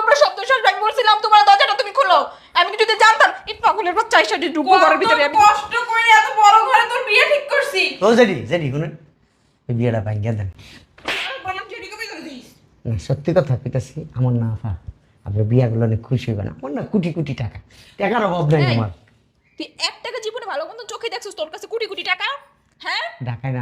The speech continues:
Speaker 3: আমার চারটা রেস্টুরেন্ট আছে।
Speaker 1: হুম। আল্লাহ।
Speaker 3: ফাইভ
Speaker 1: তোর
Speaker 3: স্টার, ফাইভ স্টার।
Speaker 2: কি স্টার?
Speaker 3: ফাইভ স্টার।
Speaker 1: তোর ঢাকায় তো মনে একটা চাঁদ দোকানও নাই, তোর রেস্টুরেন্টের কথা বলস না?
Speaker 2: এই, তুই যাবি ভালোভাবে। আর তোর আমার বাসা ঠিকানা কে দিছে তোরে?
Speaker 1: ঠিকানা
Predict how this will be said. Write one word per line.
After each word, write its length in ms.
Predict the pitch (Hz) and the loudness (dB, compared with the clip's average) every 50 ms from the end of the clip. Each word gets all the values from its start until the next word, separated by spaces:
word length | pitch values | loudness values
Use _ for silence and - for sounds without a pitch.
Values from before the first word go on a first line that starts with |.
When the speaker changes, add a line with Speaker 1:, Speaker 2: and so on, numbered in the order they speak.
| 117 | -8
Speaker 3:
আমার 120 | 117 113 113 - | -8 -10 -12 -10
চারটা 300 | - 135 135 _ - 117 107 107 | -10 -10 -10 _ -10 -10 -8 -6
রেস্টুরেন্ট 480 | 120 113 117 - - 117 98 98 95 98 98 | -6 -8 -8 -8 -6 -6 -4 -4 -6 -8 -10
আছে। 140 | - - 71 - _ - - - _ _ _ 240 | -12 -12 -16 -18 _ -20 -20 -20 _ _ _ -6
Speaker 1:
হুম। 180 | 254 247 240 - - - - _ _ _ _ _ _ _ _ _ _ - 302 311 302 | -6 -4 -4 -6 -10 -16 -20 _ _ _ _ _ _ _ _ _ _ -12 -8 -8 -8
আল্লাহ। 340 | 339 370 294 277 277 269 302 302 285 - _ _ _ 226 208 - _ _ - - | -8 -8 -8 -6 -6 -6 -6 -8 -12 -14 _ _ _ -20 -20 -20 _ _ -12 -4
Speaker 3:
ফাইভ 140 | 214 220 196 | -2 -2 -2
Speaker 1:
তোর 100 | 196 175 170 | -2 -4 -6
Speaker 3:
স্টার, 140 | - 190 156 - - | -8 -8 -10 -8 -6
ফাইভ 120 | 202 196 175 175 151 | -6 -6 -4 -4 -6
স্টার। 160 | - - 165 135 - - | -6 -6 -6 -6 -6 -6
Speaker 2:
কি 100 | 302 349 381 381 | -6 -6 -6 -6
স্টার? 220 | - - 403 415 - - - - - - | -8 -4 -2 -2 -2 -4 -8 -12 -8 -2
Speaker 3:
ফাইভ 140 | - 226 208 202 196 - | 0 2 2 2 0 -2
স্টার। 200 | - - 143 101 - - _ _ _ - | -4 -8 -10 -10 -10 -14 _ _ _ -10
Speaker 1:
তোর 80 | 330 - 320 | -8 -6 -6
ঢাকায় 180 | 403 349 349 339 - | -6 -6 -6 -8 -8
তো 40 | 370 | -8
মনে 80 | 381 381 381 | -8 -8 -8
একটা 120 | 392 403 - | -6 -4 -4
চাঁদ 140 | 554 392 370 415 440 | -4 -4 -4 -8 -10
দোকানও 240 | - 440 415 427 415 403 | -8 -8 -8 -8 -6 -8
নাই, 80 | 349 359 | -6 -6
তোর 80 | 359 - 466 | -6 -6 -6
রেস্টুরেন্টের 520 | 554 554 523 - 415 381 370 370 370 370 381 | -6 -6 -6 -8 -8 -4 -2 -2 0 0 -2
কথা 140 | 494 480 330 349 | -4 -6 -6 -6
বলস 180 | 330 302 285 - - 302 | -6 -8 -8 -6 -2 0
না? 80 | 339 403 466 640 659 - - _ - 294 339 | 0 2 2 0 -4 -6 -14 _ -12 -8 -8
Speaker 2:
এই, 100 | 330 285 254 247 - _ _ _ _ _ _ _ _ _ _ _ _ _ _ _ _ - | -8 -8 -10 -12 -18 _ _ _ _ _ _ _ _ _ _ _ _ _ _ _ _ -14
তুই 100 | 247 226 - | -12 -8 -6
যাবি 160 | 240 240 262 269 285 240 | -4 -4 -4 -4 -6 -6
ভালোভাবে। 380 | 240 269 285 285 262 214 190 185 - _ _ _ _ _ _ _ _ _ _ _ _ _ _ _ _ - | -6 -6 -6 -8 -8 -10 -10 -12 -14 _ _ _ _ _ _ _ _ _ _ _ _ _ _ _ _ -18
আর 60 | - 269 | -12 -8
তোর 80 | 370 381 370 | -6 -4 -4
আমার 140 | 415 453 480 494 | -4 -4 -6 -8
বাসা 140 | - 622 - | -8 -10 -10
ঠিকানা 220 | 480 - 523 523 571 539 | -8 -4 -4 -4 -4 -4
কে 60 | 554 554 | -8 -8
দিছে 160 | 554 - 640 659 508 | -10 -12 -12 -10 -6
তোরে? 180 | 494 440 403 - - - - _ _ _ _ _ _ _ _ _ _ - - | -4 -4 -4 -4 -6 -8 -14 _ _ _ _ _ _ _ _ _ _ -14 -12
Speaker 1:
ঠিকানা 300 | 302 254 392 370 415 | -10 -10 -10 -8 -8